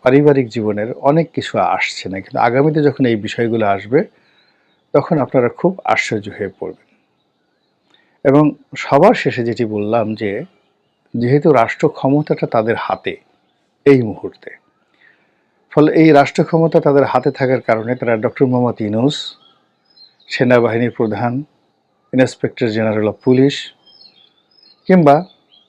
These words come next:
সাবেক প্রধানমন্ত্রী, এমপি, দেশের বড় ব্যবসায়ী, সবাইকে তারা মনে করার চেষ্টা করছেন যে তারা তাদের চাইতেও নিম্নগামী,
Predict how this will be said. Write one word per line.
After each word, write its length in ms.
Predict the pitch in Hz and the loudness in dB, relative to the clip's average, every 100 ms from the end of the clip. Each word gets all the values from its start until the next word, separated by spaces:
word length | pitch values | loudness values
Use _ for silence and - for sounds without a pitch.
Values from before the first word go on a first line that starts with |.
| _ _ | _ _
সাবেক 580 | - - 123 120 123 _ _ _ _ _ _ - | -8 0 2 2 -4 _ _ _ _ _ _ -2
প্রধানমন্ত্রী, 800 | 131 123 127 123 113 - 117 123 _ _ _ _ _ _ - | 0 4 4 2 -2 -6 -8 -8 _ _ _ _ _ _ -4
এমপি, 600 | 113 123 104 - 107 107 120 _ _ _ _ _ _ _ _ _ _ _ - | 0 0 -2 -4 -2 -2 -6 _ _ _ _ _ _ _ _ _ _ _ -6
দেশের 260 | 113 123 107 | -4 -2 0
বড় 260 | 110 107 | 2 2
ব্যবসায়ী, 600 | 104 123 - 131 117 110 - _ _ _ _ _ - | 2 0 0 -2 -2 -4 -10 _ _ _ _ _ -16
সবাইকে 920 | - - 131 170 190 190 - 104 127 - _ | -10 -4 2 4 4 0 -6 -8 -8 -14 _
তারা 380 | - 110 104 - _ _ _ 123 | -2 2 2 -2 _ _ _ -4
মনে 320 | 120 151 165 | 2 4 4
করার 280 | 127 117 107 | 2 0 -2
চেষ্টা 380 | - - 110 | -6 -8 -8
করছেন 480 | - 90 - 143 131 | -8 -14 -8 -4 -4
যে 280 | 113 104 151 - _ _ _ _ _ _ _ - | -4 -4 -4 -8 _ _ _ _ _ _ _ 0
তারা 380 | 110 107 139 233 _ _ _ _ _ - | 4 4 2 -2 _ _ _ _ _ 0
তাদের 320 | 110 117 139 - | 2 4 2 0
চাইতেও 420 | 120 101 127 220 - _ _ _ _ _ _ _ 127 | -8 -6 -4 -4 -6 _ _ _ _ _ _ _ 0
নিম্নগামী, 680 | 127 127 127 123 123 165 | 4 6 4 4 2 0